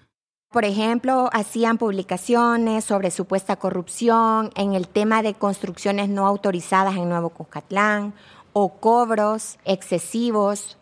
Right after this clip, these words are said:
por los permisos de construcción de esas residencias. Entonces, digamos, había como ese ruido y eso era lo que él quería detener.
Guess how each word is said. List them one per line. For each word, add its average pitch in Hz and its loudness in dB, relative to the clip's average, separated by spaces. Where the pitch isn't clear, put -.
por 202 2
los 190 -2
permisos 185 -2
de 180 -4
construcción 185 -2
de 175 0
esas 165 -4
residencias. 190 -2
Entonces, 196 0
digamos, 240 2
había 240 0
como 220 0
ese 233 0
ruido 233 0
y 220 0
eso 196 2
era 214 4
lo 202 0
que 180 2
él 185 -2
quería 185 2
detener. 160 0